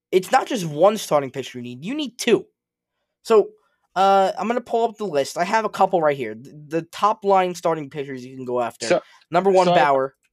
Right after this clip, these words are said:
Speaker 1: What's up?
Speaker 2: Sorry about all the others coming in. I'm getting, uh, baseball al-, alerts left and right here. So, uh,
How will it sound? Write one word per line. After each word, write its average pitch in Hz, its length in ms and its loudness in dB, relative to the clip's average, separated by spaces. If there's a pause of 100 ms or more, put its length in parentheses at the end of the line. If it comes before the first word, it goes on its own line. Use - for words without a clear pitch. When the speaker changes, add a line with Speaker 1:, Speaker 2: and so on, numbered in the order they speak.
Speaker 1:
What's 139 120 -8
up? 175 200 0 (240)
Speaker 2:
Sorry 160 120 -4 (100)
about 147 140 -6
all 147 80 -2
the 135 140 -6
others 131 280 -6
coming 113 280 -12
in. 110 40 -10
I'm 113 140 -8
getting, 117 320 -8
uh, 104 180 -8 (240)
baseball 127 640 2
al-, 117 220 -6
alerts 120 280 -4
left 135 200 -4
and 120 100 -4
right 117 220 -4
here. 95 220 -20
So, 104 360 -8
uh, 98 120 -10